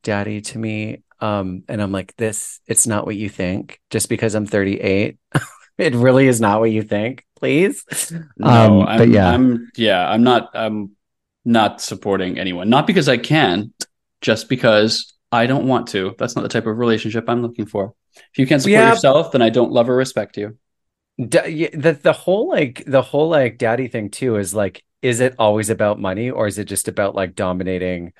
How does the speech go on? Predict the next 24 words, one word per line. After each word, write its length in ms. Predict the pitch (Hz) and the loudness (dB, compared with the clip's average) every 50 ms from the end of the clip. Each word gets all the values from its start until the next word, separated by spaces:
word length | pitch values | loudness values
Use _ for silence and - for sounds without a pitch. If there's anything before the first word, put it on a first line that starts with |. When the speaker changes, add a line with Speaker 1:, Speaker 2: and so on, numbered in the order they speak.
| _ _ _ _ _ _ _ | _ _ _ _ _ _ _
Speaker 1:
family, 800 | _ - - 104 95 95 92 92 92 92 87 87 87 90 - - _ _ _ _ _ _ _ _ - | _ -6 -4 -2 -2 -2 -2 -2 -2 -2 -2 -4 -4 -6 -8 -12 _ _ _ _ _ _ _ _ -10
not 260 | 98 95 101 120 117 | -6 -6 -6 -6 -6
family, 400 | - - 92 90 85 85 85 87 | -8 -6 -6 -6 -6 -8 -10 -12
but, 200 | - - 107 104 | -8 -8 -8 -4
you 140 | 117 127 120 | -2 -2 0
know, 200 | 110 104 95 95 | 0 0 2 2
like, 220 | 98 101 95 - | 0 -2 -2 -2
the, 280 | - 107 98 92 90 92 - _ _ _ _ _ _ _ _ _ _ _ _ _ _ _ _ _ | -4 -2 -2 -2 -4 -6 -10 _ _ _ _ _ _ _ _ _ _ _ _ _ _ _ _ _
the 220 | 135 117 131 - | -10 -8 -8 -8
father 400 | - - 131 120 120 127 117 101 | -2 0 2 2 4 2 0 0
figure 720 | - - - 131 120 113 98 104 104 104 98 95 92 92 - _ _ - | -2 -4 -4 -4 -4 -2 -2 -2 0 0 0 0 -2 -4 -8 _ _ -4
fantasy? 720 | 127 110 104 95 - 92 87 - - 82 69 - 62 62 - _ _ _ _ - | -2 -2 -2 -2 -4 -4 -2 -2 -2 -4 -6 -10 -14 -18 -20 _ _ _ _ 2
Speaker 2:
Yeah, 120 | 208 196 | 2 2
but 140 | 156 156 151 | 4 4 2
it's, 140 | 147 151 160 | 2 2 4
yeah, 180 | 160 160 123 | 4 6 6
yeah, 240 | 117 123 120 107 76 | 6 6 4 4 4
it's 220 | 98 131 131 - | 4 2 2 4
all 160 | 143 131 127 117 | 4 4 4 4
that. 240 | 101 95 92 - - | 4 2 2 2 2
But 100 | 127 120 | 2 4
I 60 | 120 | 4
mean, 320 | 127 127 123 123 123 120 - | 4 4 4 2 0 -2 -4
it, 180 | - 156 - | -8 -8 -8